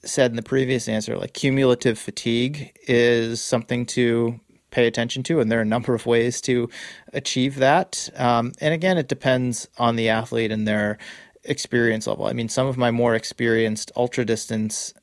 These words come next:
athletes, I will give them a long single day from time to time, and then the next day will be a recovery day, or the day before is really easy. But at some points of their training, we might do, like, two,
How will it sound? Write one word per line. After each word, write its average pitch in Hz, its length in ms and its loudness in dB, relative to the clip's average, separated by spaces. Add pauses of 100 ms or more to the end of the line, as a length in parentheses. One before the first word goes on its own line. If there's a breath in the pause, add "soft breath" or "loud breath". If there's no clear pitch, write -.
athletes, 110 540 -2
I 131 60 2
will 139 180 4
give 143 200 2
them 110 380 0 (280)
a 123 80 4
long 117 340 4
single 110 300 -4
day 110 200 0
from 110 160 -6
time 107 220 -2
to 101 80 -8
time, 107 300 -6
and 107 100 -6
then 107 120 -6
the 107 60 -6
next 113 220 -8
day 110 100 0
will 107 100 0
be 110 120 -8
a 104 60 -6
recovery 110 360 -2
day, 104 140 -2
or 101 100 -2
the 104 120 -8
day 110 120 0
before 107 360 -2
is 107 100 -6
really 117 240 -4
easy. 110 380 -4 (260 loud breath)
But - 320 2 (140)
at 127 160 -2
some 151 160 0
points 131 260 0
of 127 120 -2
their 123 80 2
training, 120 340 0
we 117 80 0
might 123 260 2
do, 131 240 2
like, 104 300 -2
two, 113 460 -2